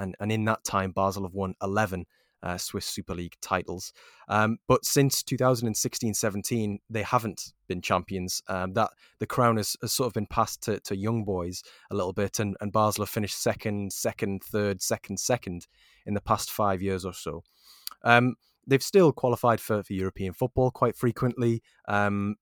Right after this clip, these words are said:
you know, and, and especially over the last ten years, there've been some good performances, such as a, a semi-final run in the Europa League in two thousand and thirteen, uh, and, and also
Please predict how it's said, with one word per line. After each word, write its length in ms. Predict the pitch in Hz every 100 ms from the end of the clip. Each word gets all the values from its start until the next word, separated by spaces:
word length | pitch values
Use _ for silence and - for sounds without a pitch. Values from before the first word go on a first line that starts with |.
| -
you 80 | 120
know, 100 | 98
and, 140 | 107
and 120 | 117
especially 380 | 113 - 123 120
over 140 | 104 98
the 60 |
last 200 | 95 -
ten 200 | - 95
years, 300 | 107 113 107
there've 180 | 104 90
been 200 | 101 101
some 220 | - 104
good 220 | - 110
performances, 760 | - - 113 120 113 101 90 - _ _
such 280 | - 104 -
as 140 | 104 101
a, 180 | 95 82
a 60 | -
semi-final 640 | - 104 101 110 107 107
run 240 | 101 107 104
in 220 | 98 92 -
the 80 |
Europa 340 | 101 104 104 110
League 320 | 107 110 - -
in 140 | 104
two 140 | -
thousand 260 | 104 101 95
and 80 | 92
thirteen, 580 | 101 95 - 110 104 104 _ _ _ _ -
uh, 200 | 104 101
and, 100 | 110
and 120 | 120
also 400 | 120 117 110 107